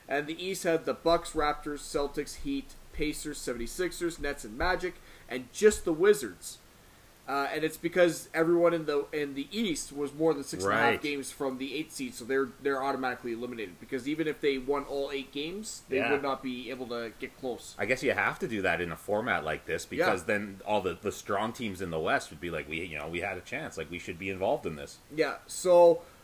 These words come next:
Speaker 1: uh, that's what they're gonna do. There, there was rumors that they were gonna go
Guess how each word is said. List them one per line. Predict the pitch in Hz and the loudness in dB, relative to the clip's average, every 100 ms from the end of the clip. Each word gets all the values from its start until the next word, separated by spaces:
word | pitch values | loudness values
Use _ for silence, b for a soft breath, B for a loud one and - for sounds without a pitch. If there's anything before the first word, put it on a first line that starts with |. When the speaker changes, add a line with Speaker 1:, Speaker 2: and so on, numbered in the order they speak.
| B | B
Speaker 1:
uh, | - 165 165 170 | 0 4 6 6
that's | 165 196 - | 6 4 2
what | 233 | -2
they're | 233 | 2
gonna | 208 190 196 | 4 4 4
do. | |
There, | 180 202 | 4 4
there | 202 175 | 4 4
was | 165 147 | 4 2
rumors | 143 185 202 214 202 | 4 4 4 4 2
that | - 151 | 0 0
they | 165 | 2
were | 160 | 2
gonna | 160 151 | 2 0
go | 156 | -2